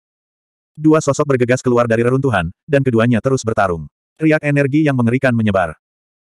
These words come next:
"Tuan Zuo sudah bertarung dengan Deki. Sungguh aura yang mengerikan. Apakah ini kekuatan transformasi penginjak langit?" Fan Suang menatap sosok-sosok yang bertarung di reruntuhan villa dengan kaget. Mata sepuluh pendekar pedang dipenuhi dengan kegembiraan. Mereka berkata dengan suara rendah,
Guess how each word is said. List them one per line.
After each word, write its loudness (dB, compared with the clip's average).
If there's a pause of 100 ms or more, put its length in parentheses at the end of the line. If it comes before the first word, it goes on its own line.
"Tuan 2
Zuo 2
sudah 0
bertarung 0
dengan 0
Deki. -4 (240)
Sungguh 0
aura 2
yang 2
mengerikan. 0 (240)
Apakah -2
ini 0
kekuatan 0
transformasi -2
penginjak 0
langit?" -2 (240)
Fan -2
Suang 2
menatap 0
sosok-sosok 0
yang 2
bertarung 0
di 0
reruntuhan 0
villa 2
dengan 0
kaget. -2 (1300)
Mata 2
sepuluh 0
pendekar 2
pedang 0
dipenuhi 0
dengan 0
kegembiraan. -2 (320)
Mereka 0
berkata 2
dengan 2
suara 0
rendah, 0